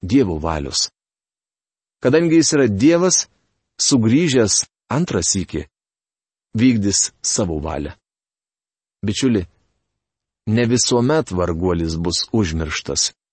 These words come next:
ir skurdžiai ne visai praras viltį.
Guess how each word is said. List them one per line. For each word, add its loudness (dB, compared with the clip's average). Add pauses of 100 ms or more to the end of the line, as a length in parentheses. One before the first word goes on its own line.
(260)
ir 2
skurdžiai 0 (480)
ne 0
visai -2 (340)
praras -2
viltį. -4